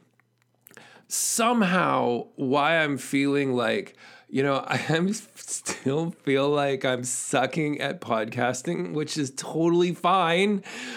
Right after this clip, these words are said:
because I'm just having fun trying to figure out what it is that really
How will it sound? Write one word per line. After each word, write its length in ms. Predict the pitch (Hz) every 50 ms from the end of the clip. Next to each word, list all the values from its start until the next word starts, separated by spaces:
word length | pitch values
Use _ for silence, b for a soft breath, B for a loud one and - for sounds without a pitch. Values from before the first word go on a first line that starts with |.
| B B B - -
because 400 | 135 170 185 - - 202 202 175
I'm 300 | 196 185 196 190 180 139
just 420 | 131 - 196 220 220 214 214 - - -
having 680 | - 170 160 165 190 180 170 185 180 175 160 156 143 127 B B B B B
fun 500 | _ - - - 180 190 180 165 156 147
trying 380 | - - 160 160 175 185 185 156
to 60 | 151
figure 460 | - - - - 180 160 170 160 156
out 320 | 143 139 139 127 - - B B B B B -
what 340 | 117 120 120 127 147 160 165
it 200 | 170 175 170 - - _
is 320 | - 160 170 175 175 156 143
that 140 | 143 107
really 640 | 85 120 120 131 143 143 139 135 139 135 131 127 127